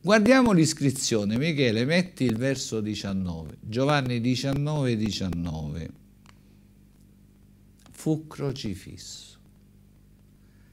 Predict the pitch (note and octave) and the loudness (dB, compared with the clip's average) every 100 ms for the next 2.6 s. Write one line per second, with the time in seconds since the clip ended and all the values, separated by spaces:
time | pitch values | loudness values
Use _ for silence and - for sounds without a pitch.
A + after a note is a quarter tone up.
0 | - - A#2 - D3 B2 F2 E2+ F#2 A2 | -14 -10 -6 2 4 4 0 -4 -4 -2
1 | G2+ C3 B2+ A#2+ F2+ F2 F#2 B2 - - | -2 -4 -4 -4 -4 -4 -4 -4 -6 -8
2 | G3 - - G#2 E2 - | -8 -6 -4 -4 -6 -14